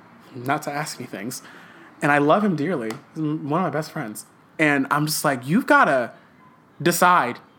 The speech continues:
right now before you say anything else further. Do you wanna hear my advice or you just want me to listen?" And as soon as they say, "Listen,"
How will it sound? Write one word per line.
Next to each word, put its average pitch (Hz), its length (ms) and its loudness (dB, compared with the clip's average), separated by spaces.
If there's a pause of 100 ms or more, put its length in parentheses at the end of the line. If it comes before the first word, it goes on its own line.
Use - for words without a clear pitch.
(140)
right 170 240 6
now 165 300 4
before 131 260 2
you 151 200 0
say 143 260 2
anything 165 340 2
else 156 300 2
further. 147 440 0 (640)
Do 151 100 -4
you 151 140 0
wanna 165 220 2
hear 160 240 4
my 156 220 2
advice 131 640 0 (320)
or 139 100 0
you 151 240 -2
just 160 160 -2
want 151 140 0
me 139 60 0
to 110 60 -8
listen?" 120 440 -6 (1400)
And 139 100 0
as 120 80 -4
soon 208 160 2
as 220 120 4
they 226 140 4
say, 220 240 2
"Listen," 226 540 4